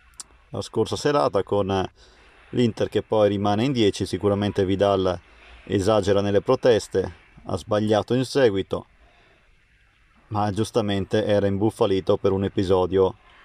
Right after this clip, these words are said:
chiaro, solare, che avrebbe potuto portare l'Inter sull'uno a uno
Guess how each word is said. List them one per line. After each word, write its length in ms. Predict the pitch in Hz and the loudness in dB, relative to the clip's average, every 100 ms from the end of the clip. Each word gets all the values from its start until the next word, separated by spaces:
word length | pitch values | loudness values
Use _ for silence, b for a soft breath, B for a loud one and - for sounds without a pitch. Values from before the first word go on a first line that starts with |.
| b b b | b b b
chiaro, 340 | - 104 98 98 | -2 0 0 -2
solare, 640 | - 120 95 92 95 98 | 4 6 6 4 0 -2
che 160 | - 101 | -2 -2
avrebbe 360 | 104 98 98 | 0 0 0
potuto 400 | 92 101 101 101 | -2 -2 0 0
portare 420 | 95 95 - 101 | 0 0 0 0
l'Inter 440 | 95 90 - 95 - - b b b b b | 0 -2 -2 -2 -2 -6 b b b b b
sull'uno 500 | - 131 127 139 139 | -2 2 4 4 4
a 40 | |
uno 480 | 110 101 101 104 | 2 2 0 0